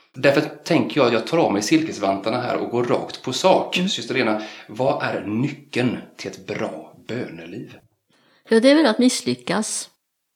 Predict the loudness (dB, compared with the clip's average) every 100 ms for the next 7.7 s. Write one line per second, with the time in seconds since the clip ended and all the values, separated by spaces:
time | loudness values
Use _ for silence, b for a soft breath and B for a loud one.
0 | -6 -2 -2 -4 -8 -6 -8 -8 -14 _
1 | _ _ _ _ _ _ _ _ _ -6
2 | 0 4 6 6 6 4 4 0 2 2
3 | 2 -2 -2 -2 -2 -2 -4 -6 -6 -4
4 | -4 -4 -6 -8 -16 _ _ _ _ _
5 | -2 -2 0 0 0 -2 -6 -2 4 4
6 | 4 -4 -10 -8 -2 0 -2 -8 -6 -6
7 | -6 -4 -4 -4 -6 -4 -4